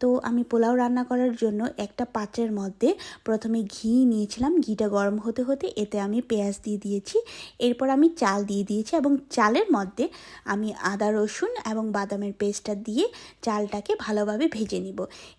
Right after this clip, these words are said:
এতে আমি, আম, মটরশুঁটিও দিব। আহ, আমি কি করি, পেঁয়াজের মধ্যে আমি, আম, আদাটা ভাজি না। এতে কি হয়, পেঁয়াজটা খুব একটা স্মেল হয়ে যায়। আমি চালেই ভাজি। এতে কি হয়, চালের ভিতরে এই স্মেলটা আসে। তো আমি সব কিছু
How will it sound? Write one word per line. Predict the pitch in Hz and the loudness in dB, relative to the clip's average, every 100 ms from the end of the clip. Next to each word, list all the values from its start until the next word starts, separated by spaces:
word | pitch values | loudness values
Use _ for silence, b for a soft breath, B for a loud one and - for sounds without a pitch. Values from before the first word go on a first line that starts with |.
| - | -2
এতে | 214 - 370 | -2 0 0
আমি, | 359 226 240 392 - | 2 2 2 2 0
আম, | 208 208 202 202 202 196 226 | -4 -2 -2 -2 -4 -4 -2
মটরশুঁটিও | 214 208 254 285 - 220 190 | -2 -2 -4 -2 -2 -2 -2
দিব। | 165 - | -4 -4
আহ, | 466 - - - - 202 190 - | -4 -6 -18 -20 -8 -2 -2 0
আমি | 220 262 339 370 | 2 4 2 2
কি | 381 | 0
করি, | 370 254 220 214 - | 2 2 2 -4 -2
পেঁয়াজের | 262 262 262 311 311 - | 2 4 4 2 0 0
মধ্যে | 226 214 240 | 0 0 0
আমি, | 233 233 240 - | 0 2 0 -2
আম, | 196 190 196 202 202 202 | -4 -2 -4 -4 -6 -6
আদাটা | - 214 226 277 | -2 0 2 0
ভাজি | - 196 190 190 | 0 -2 -2 -2
না। | 190 - | -4 -4
এতে | 247 247 269 | -6 -4 -6
কি | 311 311 | 0 0
হয়, | 226 196 | 0 -2
পেঁয়াজটা | 214 247 226 - 254 | 0 -2 -2 -4 -6
খুব | 254 247 | -2 0
একটা | 254 254 247 | 0 0 -4
স্মেল | - 214 240 | -4 -2 0
হয়ে | 220 196 190 | 0 -2 -2
যায়। | 233 330 B B - | -2 -4 B B -6
আমি | 208 214 | -4 0
চালেই | 214 220 269 | 2 2 2
ভাজি। | 240 196 269 - | 0 -2 -2 -4
এতে | 233 - | -4 -4
কি | 302 349 | -2 -2
হয়, | 302 330 B B B - | 0 -2 B B B 2
চালের | 226 277 392 | 4 4 4
ভিতরে | 302 285 226 202 | 4 2 2 0
এই | 190 | -2
স্মেলটা | - 190 190 190 | -6 -8 -6 -8
আসে। | 196 262 | -4 -4
তো | 240 | -2
আমি | 214 208 | -4 -4
সব | 208 208 - | -6 -10 -4
কিছু | 254 - 359 | -4 0 -2